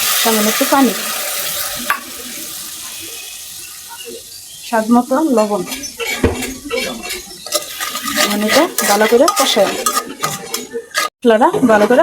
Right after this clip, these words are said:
কষানো হয়ে গেছে। এখন এটার মধ্যে ছোটো ছোটো ইসা মাছ, এই ইসা মাছটি আমি দিয়ে দিলাম।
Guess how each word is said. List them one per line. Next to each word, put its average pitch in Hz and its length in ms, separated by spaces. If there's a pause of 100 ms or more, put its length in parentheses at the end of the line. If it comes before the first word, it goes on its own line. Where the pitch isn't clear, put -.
(120)
কষানো 226 320
হয়ে 190 160
গেছে। - 160 (120)
এখন 226 200
এটার 226 200
মধ্যে 269 180 (460)
ছোটো 254 280
ছোটো 233 200 (680)
ইসা 262 220
মাছ, 190 140 (240)
এই 226 60 (100)
ইসা 262 160
মাছটি 226 240 (160)
আমি 233 180
দিয়ে 208 140
দিলাম। 202 180